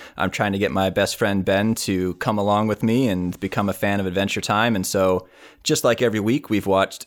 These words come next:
two episodes. We're into season three now, and we're getting pretty far into it. We watched episodes five and six this week, and season five is called Too Young. Let's jump right in.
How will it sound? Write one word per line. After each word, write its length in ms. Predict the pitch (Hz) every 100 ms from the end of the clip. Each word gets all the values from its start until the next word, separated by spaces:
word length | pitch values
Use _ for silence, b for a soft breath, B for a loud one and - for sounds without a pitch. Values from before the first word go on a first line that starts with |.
| -
two 400 | - 123 123 117
episodes. 800 | 101 104 101 101 98 117 120 -
We're 360 | 82 104 107 107
into 240 | 110 117
season 400 | 110 135 123 127
three 300 | 113 120 135
now, 400 | 143 95 95 117
and 400 | 98 90 87 - -
we're 300 | 117 131 120 - _ - 98
getting 240 | 143 151
pretty 180 | 170 160
far 260 | 160 156
into 220 | 170 170 87
it. 60 |
We 100 | 90
watched 280 | 101 104 -
episodes 460 | 113 110 113 101 -
five 300 | 117 120 135
and 140 | 95
six 400 | - - 127 -
this 260 | - 85 -
week, 300 | 85 - - B B B
and 560 | 90 92 92 92 92 90
season 400 | - 117 110 101
five 420 | - 98 107 123 117
is 200 | 85 -
called 720 | - 92 90 90 90 90 - b b
Too 220 | - 160 196
Young. 400 | 147 170 95 87
Let's 160 | 107
jump 240 | - 131 123
right 220 | 120 117
in. 340 | 131 85 -